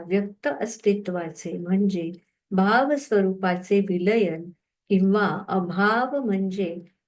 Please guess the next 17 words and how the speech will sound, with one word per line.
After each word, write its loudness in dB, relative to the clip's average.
गाढ 4
निद्रा 0
आणि -2
तसाच -4
अभाव -2
मूर्छेत 4
आणि 2
समाधीतही -2
प्रत्ययाला -4
येतो. -8
पण 2
आपलं 0
मूळ 0
चेतन 0
स्वरूप -2
असं -4
भाव, 0